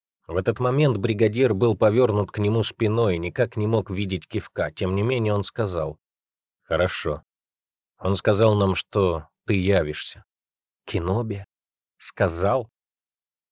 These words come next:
Откуда он мог знать? И как оказался здесь, среди бескрылых?"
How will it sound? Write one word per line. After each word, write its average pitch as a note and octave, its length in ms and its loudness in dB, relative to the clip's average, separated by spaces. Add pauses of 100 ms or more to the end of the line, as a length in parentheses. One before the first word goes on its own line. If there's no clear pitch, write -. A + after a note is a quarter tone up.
Откуда G#2+ 480 0
он G#2 120 4
мог G#2 200 2
знать? A2+ 460 0 (680)
И F#2 100 -2
как A2 200 -2
оказался A2+ 480 2
здесь, F#2 460 0
среди F#2+ 240 -2
бескрылых?" F#2 760 -4